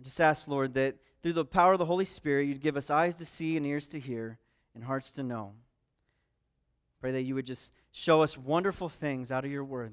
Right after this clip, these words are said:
Lord. And that I pray that all of us would leave here differently than when we came in.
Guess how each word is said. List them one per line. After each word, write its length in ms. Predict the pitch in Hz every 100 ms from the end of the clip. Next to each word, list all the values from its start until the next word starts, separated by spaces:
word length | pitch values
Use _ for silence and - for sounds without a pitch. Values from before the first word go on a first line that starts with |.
| 104
Lord. 240 | 101 98 117 _ _ _ _ _ _ -
And 100 | 120
that 80 | 151
I 60 | 160
pray 180 | 202 196
that 100 | 185
all 180 | 208
of 80 | 233
us 160 | 190 -
would 120 | 160
leave 200 | 175 190
here 120 | 180
differently 500 | 139 170 190 160 143
than 160 | 139 139
when 140 | 147
we 100 | 151
came 380 | 139 160 160 156
in. 240 | 131 104